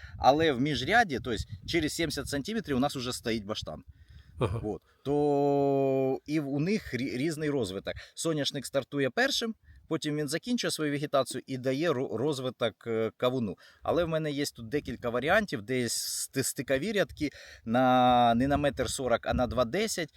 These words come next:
Speaker 1: І полосні ми вивчали окремо. І для себе я прийняв рішення, що полосні рядки і інша схема, яку я потім, якщо буде цікаво, р-, розповім,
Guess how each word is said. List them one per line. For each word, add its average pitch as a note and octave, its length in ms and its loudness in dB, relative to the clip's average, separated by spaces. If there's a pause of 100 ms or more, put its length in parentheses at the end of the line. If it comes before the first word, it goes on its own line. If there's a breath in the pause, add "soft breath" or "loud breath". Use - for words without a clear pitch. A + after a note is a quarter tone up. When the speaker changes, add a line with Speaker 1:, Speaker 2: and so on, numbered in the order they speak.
(240 soft breath)
Speaker 1:
І B2 460 0
полосні F3 540 0
ми D#3+ 300 -2
вивчали C#3 640 2
окремо. C3 500 2 (320 soft breath)
І C3+ 400 -2
для A2+ 180 -4
себе C#3+ 320 -2
я A2+ 760 8
прийняв C3 340 2
рішення, B2+ 400 0
що A2+ 160 -6
полосні A#2+ 600 -2
рядки A#2 520 -6
і A2+ 180 -6
інша A#2+ 360 0
схема, F#3 420 -2
яку A2+ 300 -4
я G#2 120 2
потім, G#2 360 -8
якщо G#2+ 240 -6
буде G#2 240 -6
цікаво, G2 440 0
р-, G2 180 -4
розповім, G3 540 -4